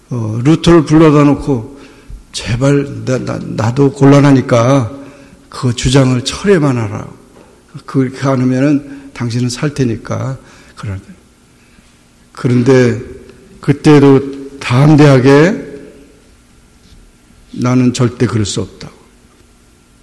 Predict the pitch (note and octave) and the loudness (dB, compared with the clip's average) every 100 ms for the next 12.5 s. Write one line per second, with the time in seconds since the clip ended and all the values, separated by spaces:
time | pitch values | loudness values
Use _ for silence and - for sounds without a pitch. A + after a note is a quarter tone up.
0 | _ - B2 - B2 - B2 A2+ G2 - | _ -8 -6 -2 2 4 4 0 -2 -10
1 | - - - _ _ _ _ _ - B2+ | -14 -20 -20 _ _ _ _ _ -4 -2
2 | A#2 A2 A2+ D3+ G#3 - - - _ _ | -2 -4 -4 -6 -8 -18 -20 -20 _ _
3 | - - A#2 G#2+ A2+ - - - - - | -20 -10 -8 -8 -10 -10 -18 -20 -20 -20
4 | _ _ - A#2+ A2 - F3+ E3+ E3+ D#3+ | _ _ -12 -10 -6 -2 -2 -2 0 2
5 | D#3 D3+ C#3+ C3 C#3 A#2+ C#3+ F#3 - - | 2 -2 0 2 2 2 -2 -2 -8 -12
6 | - C3+ A#2 G2+ - C#3 C#3 E3 - A#2 | -4 -2 -2 -8 -2 -2 2 0 2 -2
7 | F#2+ F2 - - - _ _ _ _ _ | -2 -8 -16 -20 -20 _ _ _ _ _
8 | _ _ _ _ _ _ - C#3 C#3+ C#3 | _ _ _ _ _ _ -2 0 2 0
9 | - - - D3+ D#3 D#3 D3 C#3 B2+ C#3 | -6 -16 -10 0 4 6 6 4 0 -6
10 | - D3 D3 D3 - - - _ _ _ | -2 0 0 -4 -12 -20 -20 _ _ _
11 | _ _ _ _ _ _ _ _ _ - | _ _ _ _ _ _ _ _ _ -6
12 | - C3+ C3 B2+ | 0 2 4 2